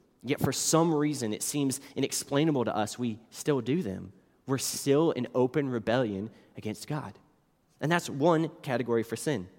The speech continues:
The second that Paul clues us into in this passage is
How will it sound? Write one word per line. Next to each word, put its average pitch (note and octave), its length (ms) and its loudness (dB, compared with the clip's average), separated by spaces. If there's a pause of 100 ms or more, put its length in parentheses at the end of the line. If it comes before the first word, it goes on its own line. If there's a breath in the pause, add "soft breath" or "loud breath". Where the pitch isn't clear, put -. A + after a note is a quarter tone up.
(600)
The B2+ 100 -4
second G3+ 460 0
that - 120 -2
Paul E3+ 220 4
clues C#3+ 300 -2
us B2+ 160 -2
into C#3 420 0
in G2 60 -2
this G#2 160 -4
passage A2 440 -4 (240 soft breath)
is A2+ 160 -6